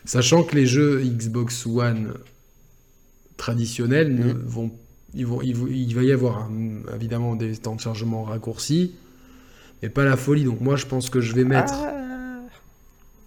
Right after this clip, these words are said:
Speaker 2: J'ai vu une vidéo sur, euh, un mec qui lançait R E trois sur, euh, sur, euh, sur Xbox One et sur, euh, Series X.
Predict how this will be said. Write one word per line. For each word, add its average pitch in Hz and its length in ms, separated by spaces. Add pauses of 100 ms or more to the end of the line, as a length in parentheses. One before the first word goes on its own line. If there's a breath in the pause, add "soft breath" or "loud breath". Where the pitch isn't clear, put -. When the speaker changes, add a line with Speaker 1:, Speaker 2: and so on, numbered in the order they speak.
(600 loud breath)
Speaker 2:
J'ai 127 160
vu 143 120
une 165 120
vidéo 160 420
sur, 147 300
euh, 123 260
un 123 60
mec 151 160
qui - 160
lançait 131 300
R 127 120
E 131 40
trois 139 280
sur, 110 320
euh, 101 340
sur, 104 360
euh, 104 320 (380)
sur 92 520
Xbox 120 460
One 117 300 (120)
et 101 80
sur, 104 380
euh, 92 180
Series 117 420
X. - 280